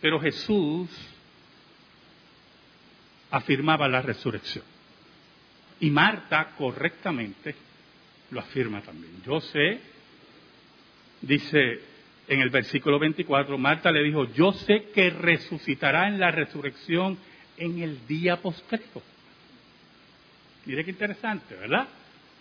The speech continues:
Marta tiene un concepto teológico que viene del fariseísmo, viene del concepto del, de la resurrección del segundo templo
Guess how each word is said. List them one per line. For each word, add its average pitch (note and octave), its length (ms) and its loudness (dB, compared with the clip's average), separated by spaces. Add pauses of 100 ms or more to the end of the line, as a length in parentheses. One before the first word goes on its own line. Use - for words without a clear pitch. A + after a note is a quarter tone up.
(600)
Marta C3 280 0
tiene F3+ 280 0
un D#3 140 4
concepto E3 540 0
teológico D#3+ 640 0 (240)
que C#3+ 100 4
viene C#3 260 4
del C3+ 180 0
fariseísmo, A#2+ 960 -4 (520)
viene C3+ 220 4
del C3 360 0
concepto C#3 600 0
del, B2 160 -2 (200)
de C3 100 0
la B2+ 120 0
resurrección C#3+ 760 -2 (280)
del C3+ 220 2
segundo D3+ 540 0
templo F3 680 -2